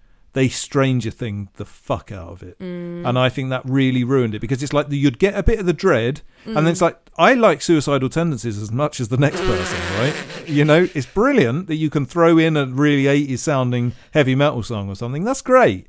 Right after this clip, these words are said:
Speaker 2: Yeah.
Speaker 1: But it totally takes away from all that dread,
Speaker 2: Yeah.
Speaker 1: <laughs> you know? And
Speaker 2: It's true,
Speaker 1: also,
Speaker 2: it's
Speaker 1: so
Speaker 2: true.
Speaker 1: it's partly that, it was partly the use of music and partly the use of, like, over kind of like, "Hey, this is the eighties, guys. The eighties is really cool at the moment."
Speaker 2: Yeah.
Speaker 1: Which I think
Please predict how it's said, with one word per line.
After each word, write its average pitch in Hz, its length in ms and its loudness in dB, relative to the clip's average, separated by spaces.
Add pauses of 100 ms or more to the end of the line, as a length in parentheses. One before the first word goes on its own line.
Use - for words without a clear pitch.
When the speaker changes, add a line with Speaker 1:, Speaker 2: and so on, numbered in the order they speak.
Speaker 2:
Yeah. 208 240 -2
Speaker 1:
But 190 140 2
it - 160 -4
totally 202 540 2
takes 170 340 0
away 160 300 8
from 139 240 0
all 147 140 4
that 143 220 0
dread, 117 440 0
Speaker 2:
Yeah. 170 260 -8
Speaker 1:
<laughs> - 60 -16
you 135 120 0
know? 147 220 2 (240)
And 165 160 2
Speaker 2:
It's 202 100 8
true, 233 40 10 (220)
Speaker 1:
also, 160 120 0
Speaker 2:
it's 165 100 0
Speaker 1:
so 175 100 6
Speaker 2:
true. 165 40 6
Speaker 1:
it's 165 100 0
partly 196 380 2
that, 156 180 2
it 160 40 0
was 135 100 0
partly 196 260 0
the 147 80 0
use 151 260 2
of 120 100 -4
music 127 500 -2
and 117 160 -8
partly 139 260 0
the 117 120 -4
use 117 200 -2
of, 107 120 -8
like, 104 200 -8
over 117 440 -2
kind 107 240 -8
of 98 80 -12
like, 104 180 -8
"Hey, 190 280 2
this 139 180 0
is 147 80 -4
the 123 140 -2
eighties, 160 360 -2
guys. 113 300 -6
The 135 100 0
eighties 147 220 -4
is 107 120 -8
really 117 200 -6
cool 185 280 -2
at 104 80 -6
the - 80 -12
moment." 175 160 -8
Speaker 2:
Yeah. 165 520 -8
Speaker 1:
Which 131 100 -2
I 135 80 2
think 156 340 -4